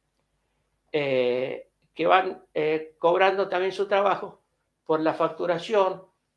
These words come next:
por todo lo que se implica mantener un sistema de energía funcionando.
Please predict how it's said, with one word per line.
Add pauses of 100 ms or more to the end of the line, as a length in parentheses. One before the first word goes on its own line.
(100)
por (1120)
todo
lo
que
se
implica (320)
mantener
un
sistema
de
energía
funcionando.